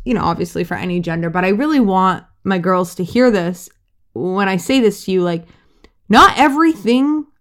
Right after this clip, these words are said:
that you may get offended by is meant to be offensive to you. And that, that's a hard truth when you are in a male-dominated, um, career. You know, military, same way. I'm sure firefighting, uh,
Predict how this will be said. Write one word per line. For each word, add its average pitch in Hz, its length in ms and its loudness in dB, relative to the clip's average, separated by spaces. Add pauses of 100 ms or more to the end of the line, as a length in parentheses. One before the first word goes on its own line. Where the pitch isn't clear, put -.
that 208 280 0
you 196 260 4
may 226 200 6
get 208 160 0
offended 196 520 0
by 240 420 0 (560)
is 240 320 6
meant 214 300 2
to 214 100 0
be 185 140 0
offensive - 640 -8 (380)
to - 120 -4
you. - 260 -4 (1120)
And 226 200 4
that, 247 240 4
that's 240 260 8
a - 80 8
hard 294 480 4
truth 233 400 0
when 196 180 0
you 202 140 6
are 196 140 2
in 185 60 0
a 185 40 0
male-dominated, 180 840 0 (480)
um, 170 500 2 (120)
career. 240 540 2
You 220 140 2
know, 185 100 2
military, 208 560 4
same 185 320 -2
way. 202 160 2
I'm 185 100 -2
sure 185 200 -2
firefighting, 185 840 -2 (300)
uh, - 140 0